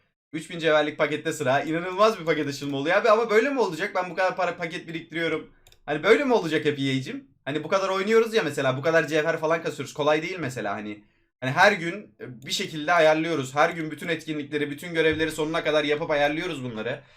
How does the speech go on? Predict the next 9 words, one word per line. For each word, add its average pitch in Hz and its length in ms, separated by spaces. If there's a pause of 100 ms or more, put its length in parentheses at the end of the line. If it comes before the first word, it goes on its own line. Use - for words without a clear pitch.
Her 202 180
gün 220 220
mü 139 120
böyle 139 220
olacak? 185 340
Çok 196 180
merak 185 260
etmeye 190 260
başladım. 165 480